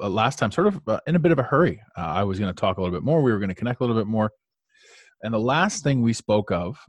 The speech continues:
um, before we quickly cut and left you all hanging for this episode, was the feminine energy.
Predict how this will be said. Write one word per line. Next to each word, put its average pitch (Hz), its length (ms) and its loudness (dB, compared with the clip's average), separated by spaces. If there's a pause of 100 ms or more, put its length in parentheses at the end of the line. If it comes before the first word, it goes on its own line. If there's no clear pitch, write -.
um, 87 400 -10 (260)
before 139 760 2
we 117 580 2 (380)
quickly 113 500 0
cut - 480 0 (120)
and 92 120 -10
left 127 240 0
you 90 160 -10
all 151 280 6
hanging 117 460 0
for 113 480 2
this 131 320 -2
episode, 87 540 -8 (1900)
was 123 240 0
the 139 100 -2
feminine 165 440 2
energy. 110 460 -4